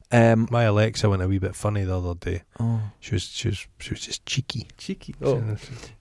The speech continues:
Speaker 1: so I've been waiting,
Speaker 2: Mm-hmm.
Speaker 1: and the company that I'm with, with my mobile phone, s-, last week switched on five G in Dundee.
Speaker 2: How is five G?
Speaker 1: And,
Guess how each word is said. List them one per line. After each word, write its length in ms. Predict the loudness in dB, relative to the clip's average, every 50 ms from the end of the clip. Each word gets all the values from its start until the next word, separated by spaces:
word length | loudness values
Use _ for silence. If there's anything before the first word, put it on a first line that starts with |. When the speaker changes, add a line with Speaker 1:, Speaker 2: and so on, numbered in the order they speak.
| _ _ _ _ -4
Speaker 1:
so 420 | 2 4 6 6 6 4 2 -2 -2
I've 140 | 0 0 2
been 200 | 4 2 2 4
waiting, 380 | 4 4 2 2 0 -2 -4 -4 -8 _ 2 4
Speaker 2:
Mm-hmm. 140 | 6 6
Speaker 1:
and 320 | 6 6 4 0 -2 -2 -2
the 100 | -4 -2
company 420 | 2 2 2 2 2 4 4 4
that 120 | 4 4 2
I'm 120 | 2 2
with, 200 | 2 0 0 -2
with 140 | -6 -4 -2
my 120 | 0 0
mobile 380 | 0 0 0 -2 -2 -4 -4 -6
phone, 440 | -6 -4 -2 0 0 0 -2 -4 -10 _ -18 -20 _ _
s-, 200 | -8 -6 -6 -6 -8 -10 -14 -16 -12 -4
last 340 | 2 4 4 4 4 4 2
week 180 | 0 0 0 0
switched 360 | 0 2 2 2 2 2 2
on 100 | 2 2
five 340 | 2 2 2 2 2 0 -2
G 200 | -4 -2 -2 0
in 140 | 0 0 0
Dundee. 480 | 0 0 0 0 -2 -2 -4 -4 -6 _ _ _ -20 -20 -20 -20 _ _ _ _ _ _ _ _ _ _ _ _ _ _ 0
Speaker 2:
How 140 | 4 6
is 160 | 8 8 8 6
five 340 | 4 2 4 4 4 4
G? 60 | 2 0 0
Speaker 1:
And, 200 | -2 -4 -6